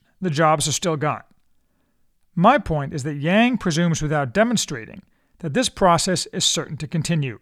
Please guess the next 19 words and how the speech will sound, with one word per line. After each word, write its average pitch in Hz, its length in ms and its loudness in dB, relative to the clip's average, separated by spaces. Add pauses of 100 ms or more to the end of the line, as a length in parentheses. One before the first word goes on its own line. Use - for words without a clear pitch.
(140)
and 147 180 -6
accelerate, 180 600 0 (600)
and 160 140 -2
will 160 160 -4
eat 247 220 -6
entire 190 480 4
new 170 160 4
sectors - 440 -2
of 143 120 -10
the 147 140 -6
economy, 139 520 -12 (540)
totally 214 300 4
outside 214 440 6
of 170 100 2
manufacturing, - 760 -8 (340)
destroying 220 500 4
jobs, 151 540 2 (380)
rather 170 340 4
than, 156 400 2